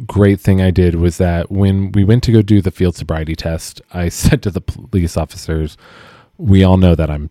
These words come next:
drunk, so you can just arrest me. Like, we, I know, we, we all can tell I'm drunk." Um, so they did. They just put me in the back of the car and drove me to jail. Um, and at the jail, <laughs> that,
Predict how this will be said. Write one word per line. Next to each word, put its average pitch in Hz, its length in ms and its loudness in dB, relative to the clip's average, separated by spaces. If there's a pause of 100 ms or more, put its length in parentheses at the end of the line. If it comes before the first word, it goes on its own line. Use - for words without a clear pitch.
drunk, - 460 -10
so 76 440 -2
you 80 220 -2
can 87 160 -4
just 73 200 -8
arrest 67 300 -10
me. - 200 -16 (160)
Like, 73 300 -8 (380)
we, 98 240 -2
I 85 160 -2
know, 78 460 -6
we, 90 240 -4
we 90 260 2
all 69 280 -6
can 71 260 -10
tell - 260 -12
I'm 78 120 -10
drunk." - 320 -12 (420)
Um, 85 340 0
so 87 240 0
they 90 80 4
did. 98 220 4
They 80 80 -4
just - 320 -12
put 82 140 -2
me 82 100 0
in 82 60 0
the 82 60 0
back 85 200 -2
of 90 40 -2
the 87 60 0
car 80 280 -2
and 95 140 0
drove 82 220 -2
me 85 100 -2
to 87 100 0
jail. 104 260 2 (600)
Um, 87 500 2 (600)
and 92 560 0 (360)
at 95 100 -2
the - 80 -6
jail, 135 480 2 (180)
<laughs> - 160 -20
that, - 1300 -4